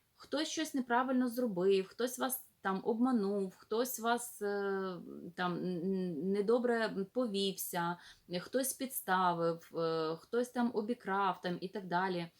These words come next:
е, хтось на ви-, на вас там звів якийсь наклеп. Е,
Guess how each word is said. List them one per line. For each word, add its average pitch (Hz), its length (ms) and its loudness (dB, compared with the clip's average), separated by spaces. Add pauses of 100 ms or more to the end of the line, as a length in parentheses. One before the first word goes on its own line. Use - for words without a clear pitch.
(220)
е, 170 120 -2
хтось 240 320 0
на 240 80 0
ви-, 220 260 -4
на 196 440 -4
вас 220 260 0
там 202 240 0
звів 180 320 -2
якийсь 220 400 -6
наклеп. 185 520 -2 (680)
Е, 165 440 -6